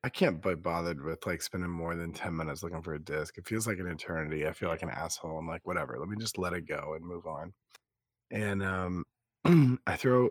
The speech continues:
Speaker 1: I throw, like, my fifth favorite disc on hole twelve.
Speaker 2: Yeah.
Speaker 1: And as I am walking down the fairway, the storm, like, the sky opens up.
Speaker 2: <laughs> Yeah.
Speaker 1: And it's already, like,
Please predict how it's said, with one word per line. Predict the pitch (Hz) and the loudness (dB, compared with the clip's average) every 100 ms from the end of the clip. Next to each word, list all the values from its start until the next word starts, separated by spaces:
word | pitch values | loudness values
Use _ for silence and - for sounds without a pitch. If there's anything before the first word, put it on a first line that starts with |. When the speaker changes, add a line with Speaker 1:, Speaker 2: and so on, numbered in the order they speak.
| - | 2
Speaker 1:
I | |
throw, | 104 139 120 - _ _ _ _ _ - | 4 6 6 2 _ _ _ _ _ 2
like, | 107 - | 2 4
my | 101 101 | 4 4
fifth | - - - 110 117 - | 0 -6 4 4 4 0
favorite | - 139 135 131 | 6 6 8 4
disc | 139 147 139 - | 4 2 0 0
on | 107 104 | 2 2
hole | 113 107 | 2 0
twelve. | - 95 110 147 - _ | 2 2 4 2 -2 _
Speaker 2:
Yeah. | 98 92 82 _ _ - | -4 -4 -4 _ _ 0
Speaker 1:
And | 107 107 98 - _ | 4 4 2 -2 _
as | 101 110 127 127 | 0 2 4 4
I | 120 120 113 104 - | 4 4 4 4 2
am | 101 98 98 | 0 0 0
walking | 95 90 104 110 - | 4 4 6 4 4
down | 101 95 | 2 0
the | 90 | -2
fairway, | 87 87 90 82 78 82 90 - _ _ _ _ _ _ _ _ _ _ _ _ | 0 2 2 2 0 -4 -8 -18 _ _ _ _ _ _ _ _ _ _ _ _
the | 98 | -2
storm, | 95 - 104 95 92 92 90 - | 0 2 2 2 2 2 0 -4
like, | - 98 87 | 0 0 2
the | |
sky | 95 - - 95 98 98 | 2 2 2 4 4 2
opens | 85 87 85 85 | -2 -4 -6 -4
up. | - - | -6 -4
Speaker 2:
<laughs> | - - - - - - _ _ _ _ - | -6 -6 -14 -14 -16 -18 _ _ _ _ -8
Yeah. | 95 101 - _ _ - | -2 -2 -4 _ _ 2
Speaker 1:
And | 131 | 8
it's | 160 175 | 8 10
already, | 190 175 175 151 123 | 8 8 8 8 8
like, | 104 95 80 | 6 4 0